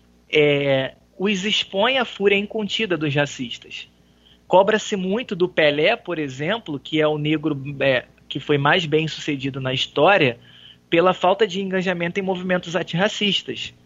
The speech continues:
É, mas a gente não vê essa cobrança em figuras também muito reconhecidas, é, figuras brancas que são tão reconhecidas como, como Messi, Cristiano Ronaldo. Porque somente, é,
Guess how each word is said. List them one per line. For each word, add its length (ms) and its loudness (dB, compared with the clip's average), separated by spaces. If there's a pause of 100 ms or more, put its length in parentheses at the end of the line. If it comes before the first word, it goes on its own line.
(880)
É, 440 6
mas 260 2
a 60 6
gente 260 -4
não 240 -4
vê 220 2
essa 320 -2
cobrança 960 -2
em 100 -2
figuras 600 2 (120)
também 400 2
muito 300 -2
reconhecidas, 640 -2
é, 140 2
figuras 400 0
brancas 460 2
que 100 -8
são 240 -4
tão 300 0
reconhecidas 640 -2
como, 260 -8
como 220 -4
Messi, 420 2
Cristiano 460 -6
Ronaldo. 480 -2 (400)
Porque 260 4
somente, 1120 0 (220)
é, 560 2